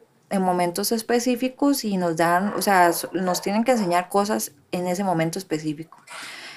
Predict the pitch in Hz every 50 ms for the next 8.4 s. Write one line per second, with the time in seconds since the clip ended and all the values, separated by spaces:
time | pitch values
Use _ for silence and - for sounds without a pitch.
0 | - - _ _ - - 220 226 - 269 269 262 262 262 262 - 254 240 - -
1 | 247 240 233 226 214 190 175 180 180 180 185 190 190 196 185 - - 202 196 190
2 | 208 202 208 196 - - 160 - - 190 185 - 202 - - - 196 202 196 -
3 | - - 185 175 170 170 170 165 165 - 170 170 170 185 196 190 190 - - 196
4 | 185 175 180 185 - - - 180 165 160 156 156 156 156 156 156 - - - -
5 | - - - - 180 175 175 190 202 220 220 - 233 220 226 220 226 220 - 208
6 | 208 208 - 196 185 185 190 196 - 208 202 - 165 160 - 185 190 185 - -
7 | - 165 151 156 - 165 175 175 - 185 170 170 170 160 156 - 185 185 - -
8 | 160 165 170 175 170 - 190